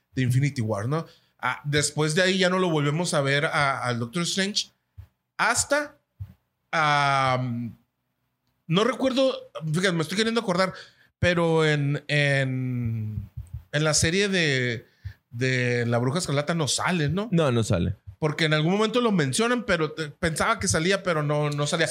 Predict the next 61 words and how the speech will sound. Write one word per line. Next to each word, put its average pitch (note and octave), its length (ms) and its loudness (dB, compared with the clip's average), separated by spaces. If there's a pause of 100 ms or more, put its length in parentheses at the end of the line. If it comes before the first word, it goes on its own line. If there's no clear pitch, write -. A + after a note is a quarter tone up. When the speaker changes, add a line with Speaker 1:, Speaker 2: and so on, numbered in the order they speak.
(220)
Speaker 1:
Hubo, G3 120 -4
Speaker 2:
Según G3+ 260 4
yo, B3 120 2
Speaker 1:
hubo B3+ 80 2
Speaker 2:
sale A#3+ 200 2
hasta C4 220 0
Speaker 1:
muchos E3+ 160 -2
Speaker 2:
el - 40 -
final, B2+ 340 2
Speaker 1:
rum-, A#2 80 4
Speaker 2:
¿no? A3+ 120 4
Speaker 1:
hubo, C4 160 0
hubo G#3+ 220 0
muchos B3+ 280 0
rumores F#3+ 440 0
de G#3+ 140 -4
que C#3+ 100 -8
iba F3 100 0
a F3+ 40 -2
salir D3 400 -2
y F3+ 80 -6
que D3+ 160 -6
él D3 100 -2
iba D#3+ 120 0
a - 40 4
Speaker 2:
Ajá. A#2 80 6
Speaker 1:
ser D3+ 200 2
el D#3 140 -2
que C#3 100 -10
iba D3 400 0 (300)
a, B2+ 500 0
a C3 120 2
detener B2 420 -2
a D3+ 100 4
la, A#2+ 580 -2 (720)
pues, D3+ 300 0
a, B2 440 0
a C3 300 -2
la B2+ 160 0
Bruja C3+ 200 0
Escarlata, F#3 380 -2
pero G3 160 2
no, D#3+ 280 2
no F3 140 2
recuerdo G3 340 0
qué F3+ 80 2
haya E3 140 2
pasado. C#3 340 0
Speaker 2:
Eh, D#3+ 160 2
es D#3 200 2
que F#3 80 4
haz E3+ 100 4
de F3+ 60 2
cuenta F3+ 200 2
que E3+ 120 0
cuando D#3 180 2
se C3+ 120 0
terminó C3 760 0
la, C#3+ 340 4
la A#2+ 320 4
de G#2+ 540 0